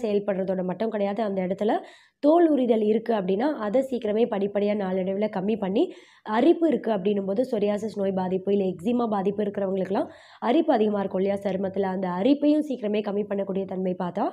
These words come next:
இந்த அலோவேரால ரொம்பவே அதிகமா இருக்கிறதுனால, கற்றாழை சாறு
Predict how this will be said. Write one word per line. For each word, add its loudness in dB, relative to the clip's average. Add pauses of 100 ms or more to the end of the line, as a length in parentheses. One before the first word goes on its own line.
(360)
இந்த 0
அலோவேரால 2
ரொம்பவே -2
அதிகமா -4
இருக்கிறதுனால, -2 (400)
கற்றாழை 2
சாறு 0